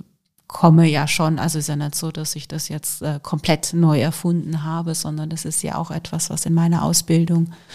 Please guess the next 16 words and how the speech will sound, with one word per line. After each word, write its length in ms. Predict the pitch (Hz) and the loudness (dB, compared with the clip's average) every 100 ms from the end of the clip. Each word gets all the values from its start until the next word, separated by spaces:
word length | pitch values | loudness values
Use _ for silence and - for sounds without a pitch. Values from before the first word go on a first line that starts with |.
| - - - - - | -16 -16 -20 -2 6
äh, 140 | 170 | 10
mir 180 | 170 170 | 10 10
von 160 | 156 | 6
der 120 | 160 - | 2 2
Ursula 380 | 165 - 160 | 2 2 2
Salbert 480 | 160 147 151 160 160 | 4 4 4 2 2
nahegebracht 760 | 156 143 170 190 180 175 170 - | 2 4 4 2 2 2 2 2
wurde 400 | 180 175 175 170 | 4 4 4 2
und, 520 | 165 170 165 165 - | 2 4 6 6 2
äh, 200 | - 165 | 2 2
ich 240 | 160 165 - | 2 -2 2
dann 240 | 165 156 | 4 4
weiter 440 | 143 151 160 156 - | 2 2 0 -2 -2
drauf 260 | 165 160 | 0 0
aufgebaut 680 | - 151 - 165 160 160 - | -2 -4 -4 -2 -2 -2 -2
habe. 380 | 160 160 175 | -2 0 0